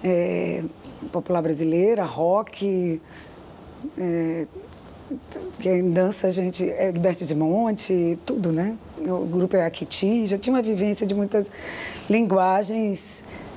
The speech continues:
mu-, mundiais. E aí eu disse, "O que é isso? É samba." Samba era a minha casa, né? Tava em casa.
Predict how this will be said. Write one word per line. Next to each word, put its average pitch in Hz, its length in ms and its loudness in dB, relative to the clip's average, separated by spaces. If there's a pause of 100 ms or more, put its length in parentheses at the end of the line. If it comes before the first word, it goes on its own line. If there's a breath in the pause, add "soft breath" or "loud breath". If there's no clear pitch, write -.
(180 loud breath)
mu-, 180 240 0
mundiais. 196 960 2 (880 loud breath)
E 247 80 4
aí 240 200 4
eu 254 100 4
disse, 190 460 0 (160)
"O 254 80 2
que 294 160 0
é 285 120 4
isso? 185 480 -2 (160)
É 190 120 2
samba." 156 560 0 (1000 loud breath)
Samba 233 360 2
era 311 100 6
a - 20 4
minha 311 160 4
casa, 151 500 0 (360)
né? 185 120 -2
Tava 202 240 -2
em 214 60 -2
casa. 139 480 -2